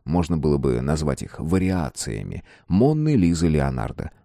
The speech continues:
Ни один искусствовед высказывал предположение, что Монна Лиза Леонардо в музее Лувра,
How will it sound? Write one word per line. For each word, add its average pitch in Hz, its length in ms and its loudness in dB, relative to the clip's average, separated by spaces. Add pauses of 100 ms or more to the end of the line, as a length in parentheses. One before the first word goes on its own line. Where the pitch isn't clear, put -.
(280)
Ни 104 200 2
один 95 300 2
искусствовед - 840 -2
высказывал 120 580 2
предположение, 78 840 0 (160)
что - 180 -2
Монна 127 380 4
Лиза 127 360 4
Леонардо 90 580 2
в 62 60 -6
музее 95 360 4
Лувра, 110 420 2